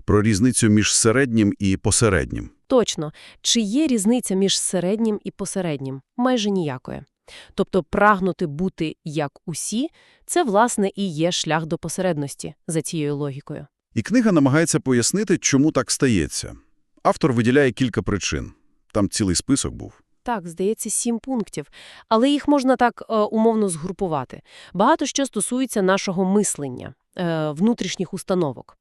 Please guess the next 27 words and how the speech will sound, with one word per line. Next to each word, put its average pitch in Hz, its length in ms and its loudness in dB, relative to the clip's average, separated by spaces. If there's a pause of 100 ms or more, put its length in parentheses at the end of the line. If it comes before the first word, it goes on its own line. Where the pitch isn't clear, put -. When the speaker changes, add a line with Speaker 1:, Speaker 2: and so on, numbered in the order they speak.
(120)
Speaker 1:
Наприклад? 78 640 0 (260)
Speaker 2:
Ну, 208 120 2
от 196 120 0
синдром 214 580 2
зеркала 226 480 0
заднього 202 680 2
огляду. 143 500 -2
Це - 140 -6
ж - 140 -6
класика, 208 760 0
коли 175 220 -2
ми 214 120 2
дозволяємо 185 800 2
минулим 190 540 2
помилкам 165 600 0
чи 156 360 -4
уявленням 147 500 -2
про 156 120 -8
себе 240 320 0
визначати 170 520 0
наше 156 280 -2
сьогодення. 156 800 -4 (300)
Speaker 1:
Ага, 113 360 4
застрягаємо 131 680 4
в 110 80 0
минулому. 113 540 4 (180)
Speaker 2:
Саме. 143 500 0